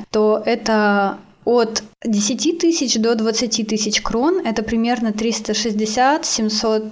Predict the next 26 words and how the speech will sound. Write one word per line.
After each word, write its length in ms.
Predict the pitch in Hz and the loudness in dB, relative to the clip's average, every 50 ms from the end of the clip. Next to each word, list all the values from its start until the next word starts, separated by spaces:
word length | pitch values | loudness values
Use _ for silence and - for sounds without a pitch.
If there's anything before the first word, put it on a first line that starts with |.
| - - - | -12 -8 -6
двадцать 760 | - 214 208 208 208 202 196 196 196 208 202 202 - - 208 | -2 0 0 2 2 2 0 0 0 -2 -2 -2 -4 -8 -6
пять 460 | - 220 220 240 247 240 - - - | -2 0 0 2 0 0 -2 -6 -4
евро. 540 | - 214 202 196 208 196 190 180 180 180 180 - - - - | -2 -2 0 0 2 0 0 0 -2 -6 -6 -10 -12 -10 -4
И 60 | 226 | -2
есть 880 | 233 247 247 254 254 247 233 - - 220 202 226 233 233 233 220 - - | 0 0 2 2 2 0 0 -2 -2 -2 0 2 2 2 2 2 2 0
штраф 640 | - - - - 240 226 226 214 214 208 214 208 - - | 0 -2 -2 0 2 4 4 4 2 0 -4 -8 -8 -6
за 360 | 214 202 208 214 214 214 214 | -2 0 2 2 2 2 2
распространение 960 | 214 214 208 208 226 220 214 220 - 220 208 202 202 214 262 330 370 359 320 | 0 -2 -4 -4 -4 -4 -4 -4 -2 0 0 2 2 2 2 2 4 2 2
коронавируса. 840 | 339 - 247 220 214 214 214 214 202 214 220 208 202 196 - - 190 | 0 0 -2 0 0 2 2 2 2 2 2 2 0 0 -2 -2 -2
Это 180 | 185 185 196 202 | -2 -2 -2 -4
в 80 | - | -4
том 180 | - 208 208 208 | -2 -2 -2 0
случае, 480 | 208 208 233 226 226 214 - 214 202 | -2 -2 -2 -2 -2 -2 -2 -2 -2
если 200 | 202 196 - 208 | -2 -2 -4 -4
человек 500 | - - - 214 208 208 202 202 202 202 | -4 -2 -2 -2 0 0 0 0 0 0
знает, 460 | 208 208 190 185 220 320 392 349 247 - | -2 -2 -2 0 0 0 0 0 -2 -4
что 220 | - - - 214 | -6 -6 -4 -2
у 40 | 208 | -2
него 220 | 214 208 208 208 | 0 0 -2 -2
коронавирус, 720 | 208 208 208 208 196 196 202 202 196 202 196 185 - - - - - | -2 -2 -2 0 0 0 0 0 0 0 0 -2 -4 -6 -8 -10 -6
но 180 | - 196 202 208 | -4 -2 0 2
он 220 | 220 247 294 302 | 2 2 0 0
куда-то 580 | 294 - 196 202 220 233 233 - 202 190 180 - - - - | -2 -2 -2 0 0 0 0 -2 -2 -2 -2 -4 -8 -12 -8
из 180 | 214 208 190 | -6 -6 -4
дома 380 | 196 190 202 233 254 247 220 196 | -2 0 0 0 0 0 -2 -2
вышел. 440 | 208 196 220 240 220 - - 185 | -2 -2 -2 -2 -2 -2 -4 -6